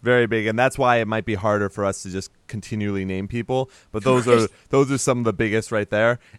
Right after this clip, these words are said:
Speaker 1: And
Speaker 2: Right.
Speaker 1: this was a R-rated teen horror movie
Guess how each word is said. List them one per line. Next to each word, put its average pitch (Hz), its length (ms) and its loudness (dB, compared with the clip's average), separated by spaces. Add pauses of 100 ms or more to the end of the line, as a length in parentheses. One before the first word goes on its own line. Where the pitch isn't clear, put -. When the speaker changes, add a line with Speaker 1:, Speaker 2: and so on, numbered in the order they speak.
(100)
Speaker 1:
And 123 180 2
Speaker 2:
Right. 117 200 2 (120)
Speaker 1:
this 156 240 0
was 139 320 4
a 117 320 0 (480)
R-rated 117 720 2 (280)
teen 131 400 -4
horror 110 380 0
movie 90 480 -6